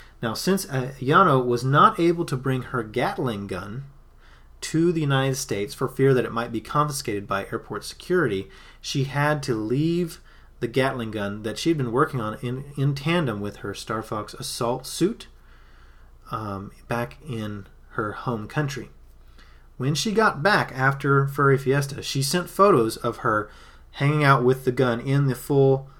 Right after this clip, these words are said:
Star Fox assault costume. And you need to check out those pictures, really epic. The gun spins and everything. Lastly, in April, Undying Nephilim posted a third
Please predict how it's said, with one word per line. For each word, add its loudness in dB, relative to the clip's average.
Star 2
Fox -2
assault -2
costume. -8
And -6
you -2
need 2
to -4
check 4
out 4
those 2
pictures, 2
really 2
epic. -2
The 2
gun 4
spins 0
and -2
everything. -6
Lastly, 2
in -4
April, -8
Undying 2
Nephilim -2
posted 0
a 0
third 0